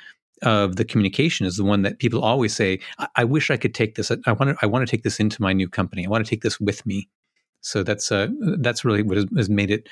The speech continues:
um, so impactful for me, is just having lived through that experience and seen it. Uh, and then, as Squirrel mentioned, we, I do these, um, public conversational dojos, and have now for several years had people, uh, show up, uh, and, um, start learning the techniques, and then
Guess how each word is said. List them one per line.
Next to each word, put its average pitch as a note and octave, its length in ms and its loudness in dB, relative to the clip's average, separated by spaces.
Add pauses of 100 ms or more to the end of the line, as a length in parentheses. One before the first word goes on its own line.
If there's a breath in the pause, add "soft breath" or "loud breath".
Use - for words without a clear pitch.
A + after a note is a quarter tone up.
(460 loud breath)
um, G2+ 340 0
so A#2 260 0
impactful G2+ 380 -2
for - 100 0
me, A2 280 2
is F2+ 120 -4
just - 160 -2
having G#2+ 340 2 (120)
lived A2 280 2
through A2 160 0
that G2 120 2
experience A2+ 500 -2
and G2 100 2
seen D3+ 240 2
it. G2 200 -4 (340 loud breath)
Uh, A#2 220 0
and G#2+ 160 4
then, G2+ 260 2 (380 loud breath)
as G2+ 240 0 (100)
Squirrel A#2+ 220 0
mentioned, G2+ 240 2
we, G2 180 0
I G#2 80 2
do F#2+ 220 2
these, F2+ 340 0
um, A2 180 2
public G#2 380 -2
conversational G2 480 2
dojos, G2 500 2
and F#2 240 2 (600 loud breath)
have A2 200 2
now G#2 160 4
for G#2+ 120 0
several G#2 260 2
years G#2+ 320 2
had - 140 -2
people, F#2+ 440 0 (200)
uh, G#2+ 80 4
show A#2+ 260 2
up, C#3 320 -2 (240)
uh, G#2 320 2
and, G2+ 380 2
um, G2+ 160 2
start - 240 0
learning G#2 160 2
the F2+ 80 -4
techniques, G2+ 420 -2
and G2+ 160 0
then F#2 220 0